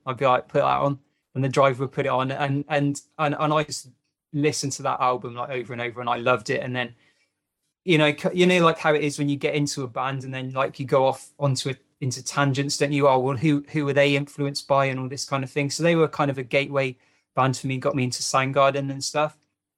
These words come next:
But I loved that whole sub pop scene, which they come out of, you know, with their kind of roots as Green River and all that kind of thing. You know, I got exploring into that. Um, but yeah, like, Ten, that's where I got in. And then, like, I remember I got, like, Ver-, um,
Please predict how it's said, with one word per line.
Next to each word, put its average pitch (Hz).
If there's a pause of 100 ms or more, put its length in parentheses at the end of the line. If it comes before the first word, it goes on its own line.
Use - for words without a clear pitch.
(480)
But 123
I 151
loved 160
that 139
whole 143
sub 143
pop -
scene, 135
which 135
they 135
come 135
out 131
of, 127
you 131
know, 123
with 123
their 127
kind 127
of 120 (500)
roots -
as 131
Green 127
River 127
and 127
all 127
that 123
kind 127
of 120
thing. 127
You 127
know, 120
I 123
got - (380)
exploring 127
into 127
that. 135 (460)
Um, 127
but 147
yeah, 147
like, 131
Ten, 147 (320)
that's 147
where 139
I 135
got 139
in. 135
And 127
then, 131
like, 131
I 139
remember 127
I 127
got, 135 (720)
like, 139
Ver-, 139
um, 131